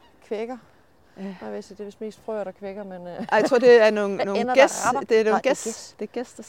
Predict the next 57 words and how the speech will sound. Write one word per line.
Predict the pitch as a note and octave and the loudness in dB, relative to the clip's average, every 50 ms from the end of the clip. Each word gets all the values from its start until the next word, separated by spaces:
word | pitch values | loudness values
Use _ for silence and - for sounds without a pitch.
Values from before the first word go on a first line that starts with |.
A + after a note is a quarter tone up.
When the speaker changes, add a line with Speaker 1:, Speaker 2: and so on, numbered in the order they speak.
| - | -16
Speaker 1:
Jeg | - F#3 | -10 -10
har | - F#3+ | -8 -8
Speaker 2:
skraber. | G3+ | -8
Speaker 1:
ikke | G3+ G3+ | -8 -10
mine | F#3 F3 E3+ | -10 -10 -8
Speaker 2:
Ja. | E3+ | -8
Speaker 1:
briller | F3 F3+ F#3+ | -8 -10 -10
på, | F#3 F#3+ F3 | -10 -10 -10
jeg | F3+ F#3 | -10 -10
kan | F#3 | -12
ikke | F3 - _ | -14 -14 _
Speaker 2:
Ej, | - G#3 - | -4 -4 0
Speaker 1:
se | - - G3+ | 0 0 -2
Speaker 2:
det | G3+ F#3 | -2 -4
Speaker 1:
dem | G3 | -2
herfra. | A#3 F#3 F#3 - A3+ - - - | 0 0 2 2 0 -4 -2 -6
<laughs> | A3+ A3 G#3 - B3 - - | -6 -6 -6 -8 -10 -10 -4
Men | - | -2
jeg | G#3+ G3+ | -2 -2
kan | F#3+ - | -2 -4
se, | - E4 C4+ | -4 -4 -4
der | A3+ | -4
står | - - C4 B3+ | -4 -4 -4 -2
nogle | A#3 G#3+ A#3 | -4 -6 -6
får | - - C4 C#4+ C#4+ | -4 -4 -4 -4 -4
derovre. | A3+ G#3 F#3 G3 B3+ - A3 - - _ - | -8 -4 -4 -4 -2 -2 -4 -6 -6 _ -4
Speaker 2:
Det | D4+ F#4+ | -2 0
er | D#4+ | 0
rigtigt. | D#4+ - - E4+ D#4+ - | -2 2 2 2 2 4
Speaker 1:
Ja. | B3 D#4+ B3 F#3+ - - - - - A#3 - - - - - | 2 0 0 2 0 0 0 0 0 0 0 0 0 -6 -8
Speaker 2:
<laughs> | A#3+ A3 - - - A#3+ _ | -8 -8 -8 -12 -18 -14 _
Ja. | - A#3+ A#3+ B3+ A#3 A3+ - - - _ _ - | -6 -4 -4 -6 -8 -14 -20 -20 -20 _ _ -6
Speaker 1:
Ja. | F#3 F#3 | -6 -2
Speaker 2:
Og | G3 | -2
der | A3+ | -2
står | A3 - A#3+ B3+ | 0 0 -2 0
faktisk | B3 C4 A#3 B3 B3 - | 0 0 -2 -4 -4 -6
et | B3+ A3 - - | -10 -10 -10 -12
skilt | - - - B3 B3 - - | -20 -12 -10 -8 -8 -8 -8
som | - G#3+ G3+ | -8 -8 -6
regel | G3+ G3+ G3+ E3+ F3+ | -4 -4 -4 -4 -4
deroppe, | G3+ F3+ G3+ - - | -4 -4 -4 -6 -8
"Pas | G3+ E3+ | -12 -12
på, | - - A3 G3+ F#3+ | -8 -4 -2 -2 -2
vædderen | E3 G3+ G3+ E3+ G3 G#3 G3 | -2 -4 -4 -4 -4 -6 -6
er | F#3+ | -8
løs." | F#3 G3 G#3+ - G3 G#3+ - - - - D4+ | -8 -8 -6 -6 -8 -8 -10 -14 -10 -8 -8
<laughs> | C4+ - - - B3+ | -8 -2 0 0 0
Speaker 1:
Okay. | C4+ - A#3+ A#3+ | 2 2 2 4
Speaker 2:
Så | A3+ A#3+ G3+ | 4 4 2
hvis | G3+ G#3 F3 | 2 -2 -2
man | G#3+ G3+ F#3 | -6 -2 0
går | C4 - | 0 2
derind, | G#3+ F#3+ C#3+ G3+ G#3 - | 4 4 2 2 -2 -8
skal | - - A#3+ G3+ | -6 -8 -6 -6
man | G3 F#3+ F#3+ G#3 | -6 -6 -6 -8
så | G#3+ F#3+ G3+ G3+ G#3 | -8 -8 -8 -8 -8